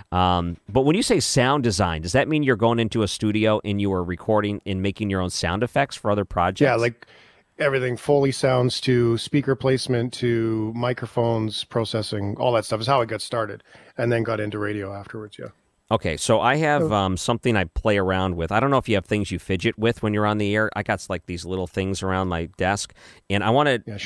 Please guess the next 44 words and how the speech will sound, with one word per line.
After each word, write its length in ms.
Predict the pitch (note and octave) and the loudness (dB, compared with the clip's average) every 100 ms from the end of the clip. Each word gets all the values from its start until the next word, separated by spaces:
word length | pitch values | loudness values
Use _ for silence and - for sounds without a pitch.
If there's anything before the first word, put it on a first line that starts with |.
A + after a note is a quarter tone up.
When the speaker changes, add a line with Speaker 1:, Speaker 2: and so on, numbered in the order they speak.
| A2+ | 0
Speaker 1:
make 160 | A#2 | 0
a 20 | G#2+ | 0
Speaker 2:
Sharpies. 80 | |
Speaker 1:
sound 360 | - A#2 G#2+ G#2+ | 0 0 2 0
for 100 | - | -2
you, 300 | F2+ F2+ F2 - | -2 0 -2 0
and 100 | F#2+ | 0
I 60 | |
want 260 | G2 G#2 - | 0 0 -2
you 40 | |
to 100 | G2 | -4
tell 380 | F#2 G2+ F#2+ F#2 | -2 -2 0 0
me 260 | G2 F#2 F2 | -2 -4 -2
what 280 | F#2 F#2 | -2 -2
the 80 | - | -4
sound 340 | - F2+ F2 D#2+ | -4 -2 -2 -4
is, 160 | D2+ | -6
'cause 140 | - F#2+ | -4 -2
since 180 | F#2 | -2
you're 100 | - | 0
a 80 | E2+ | 0
sound 300 | - F#2+ G2 | 0 0 0
designer, 400 | F#2 F2+ F2+ F2 | 0 -2 -2 -2
you 120 | D#2+ E2 | -4 -6
should 160 | - | -4
be 80 | F2+ | -2
able 120 | F2 | -2
to 120 | E2+ E2+ | -2 -4
know 240 | E2+ D#2 - | -4 -6 -6
Speaker 2:
Oh, 260 | E3 D#3 C3+ | -4 -2 -2
Speaker 1:
and 80 | F#2+ | 0
Speaker 2:
dear. 160 | C3+ | 0
Speaker 1:
be 60 | G2 | 0
able 120 | F#2+ | 0
to 60 | F#2 | 0
Speaker 2:
Oh, 20 | |
Speaker 1:
identify 460 | F#2 F#2+ G2 F#2+ | 0 -2 -2 -2
Speaker 2:
this 100 | E2+ | -4
Speaker 1:
the 20 | - | -4
Speaker 2:
is 60 | |
a 20 | E2+ | -6
Speaker 1:
sound. 120 | D#2 | -6
So, 80 | |
Speaker 2:
test. 80 | - | -6